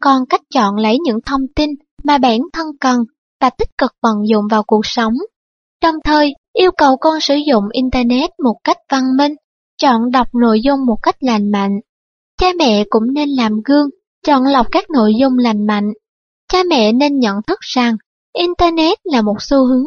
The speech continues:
phát triển không gì ngăn nổi. Không nên vì thấy con sử dụng Internet mà quá lo sợ, nên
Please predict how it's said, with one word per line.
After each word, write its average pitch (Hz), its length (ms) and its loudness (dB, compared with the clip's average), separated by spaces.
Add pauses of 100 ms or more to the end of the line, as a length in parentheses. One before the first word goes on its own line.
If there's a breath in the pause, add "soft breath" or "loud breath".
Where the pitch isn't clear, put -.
(120)
phát 440 120 -2 (120)
triển 214 320 2
không 277 240 -2
gì 233 220 2
ngăn 254 280 0
nổi. 220 300 4 (640)
Không 381 160 0
nên 359 240 2
vì 254 180 2
thấy 269 280 2
con 302 180 0
sử 247 140 0 (100)
dụng 233 240 2
Internet 254 680 0 (100)
mà 226 220 0
quá 226 300 0
lo 311 160 0
sợ, 214 400 0 (420)
nên 359 140 0